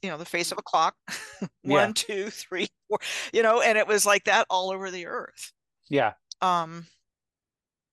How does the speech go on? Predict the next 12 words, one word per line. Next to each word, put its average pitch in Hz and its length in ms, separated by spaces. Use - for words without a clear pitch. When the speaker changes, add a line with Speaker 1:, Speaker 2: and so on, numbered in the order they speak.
Speaker 1:
and 196 240
that, 185 220
um, 175 420
they, 202 240
they 190 120
took - 320
that 185 260
legacy 196 720
as 175 220
their 175 200
own, 180 280
and, 175 580